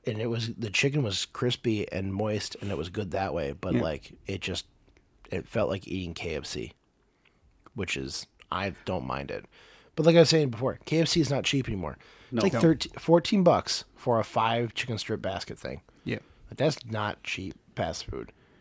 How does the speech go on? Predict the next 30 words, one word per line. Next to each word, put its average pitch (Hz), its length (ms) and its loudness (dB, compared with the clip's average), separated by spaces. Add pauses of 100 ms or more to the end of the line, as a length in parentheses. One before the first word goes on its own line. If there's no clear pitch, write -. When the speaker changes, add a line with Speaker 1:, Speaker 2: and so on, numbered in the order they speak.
Speaker 1:
And 101 240 -6
Bonchon, 120 500 0
I 107 80 -2
think, 107 180 -6
is 92 100 -6
similar 127 380 -2
to 90 80 -8
that 85 180 -6
price, 82 420 -6 (240)
but 101 120 -2
it's 90 240 -8
way 98 420 -6
higher 85 360 -6
quality. 60 520 -6 (160)
Speaker 2:
Yeah. 113 200 -2 (840)
Speaker 1:
So - 580 -6
I 98 80 -6
would 90 160 -10
definitely, 87 400 -10
like, 85 200 -10
recommend 92 360 -10
going 95 240 -8
there 90 320 -6 (100)
over, 95 360 -4 (2250)
over 110 260 4
anywhere 87 340 0
else, 76 400 -2
really. 78 300 -2 (1800)
Speaker 2:
Getting 147 200 8
Speaker 1:
Speaking - 40 12